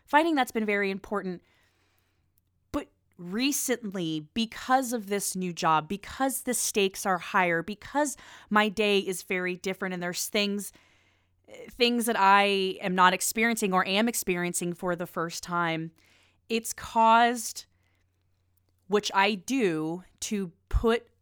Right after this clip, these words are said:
immense amounts of pressure on myself because I am a, I am a perfectionist and I want to do things right and I want to do them well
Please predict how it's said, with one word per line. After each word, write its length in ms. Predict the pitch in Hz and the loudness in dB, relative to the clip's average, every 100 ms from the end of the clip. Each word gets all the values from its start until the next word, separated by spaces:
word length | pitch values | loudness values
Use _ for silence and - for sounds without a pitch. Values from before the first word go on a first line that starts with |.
| _ _ - | _ _ -8
immense 760 | 208 196 185 202 214 226 - | -6 -2 0 2 2 0 -2
amounts 560 | 220 196 175 180 180 180 | -2 4 4 4 0 -10
of 140 | - | -10
pressure 500 | - 160 160 - 214 | -2 0 0 0 0
on 120 | 208 | 2
myself 640 | 214 214 - 247 247 247 - | 2 0 0 4 6 4 -2
because 320 | 190 - 190 | -10 -6 2
I 260 | 190 180 185 - | 2 2 -2 -8
am 520 | 202 196 208 220 220 220 _ _ _ _ _ _ _ _ _ _ _ _ _ 196 | -4 0 2 2 0 -6 _ _ _ _ _ _ _ _ _ _ _ _ _ 0
a, 280 | 208 214 - _ _ _ _ _ _ _ - | 0 0 -4 _ _ _ _ _ _ _ -10
I 160 | 180 180 | -10 -6
am 320 | 214 262 269 - | -2 0 0 -2
a 140 | 220 | -6
perfectionist 1120 | - - 202 - 180 180 - 285 269 294 277 220 | -8 -6 -6 -6 -6 -6 -4 -2 0 -2 -4 -8
and 100 | 196 | -12
I 100 | 180 170 | -14 -2
want 340 | 202 208 - | 0 -2 -4
to 120 | - | -10
do 280 | 180 190 180 | -6 -4 -4
things 420 | 170 - 165 156 | -6 -8 -8 -8
right 400 | 156 160 175 190 - | -10 -2 2 2 0
and 120 | 175 | -4
I 60 | 160 | -4
want 320 | 156 160 160 | -4 -6 -6
to 120 | - | -10
do 240 | 170 180 175 | -8 -8 -6
them 340 | 165 156 143 | -6 -6 -12
well 540 | 147 143 160 220 262 | -14 -6 -4 -2 -4